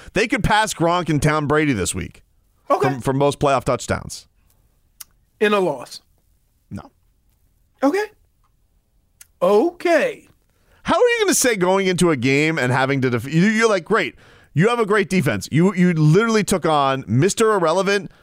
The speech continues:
Speaker 1: and a dude who played for fifteen teams. Like Leroy, come
Speaker 2: This
Speaker 1: on.
Speaker 2: week.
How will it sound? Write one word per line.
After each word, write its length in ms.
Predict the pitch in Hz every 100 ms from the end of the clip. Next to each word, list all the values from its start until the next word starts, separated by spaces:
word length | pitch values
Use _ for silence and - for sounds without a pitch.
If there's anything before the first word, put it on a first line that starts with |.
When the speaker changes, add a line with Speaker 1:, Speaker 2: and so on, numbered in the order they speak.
| _ -
Speaker 1:
and 140 | 147
a 40 |
dude 260 | 135 107 175
who 80 | 165
played 220 | 160 147
for 60 | 113
fifteen 420 | 143 127 120 110
teams. 480 | 98 76 - - -
Like 160 | - 147
Leroy, 280 | 180 139 -
come 140 | 135 202
Speaker 2:
This 220 | 233 -
Speaker 1:
on. 60 |
Speaker 2:
week. 280 | 185 160 -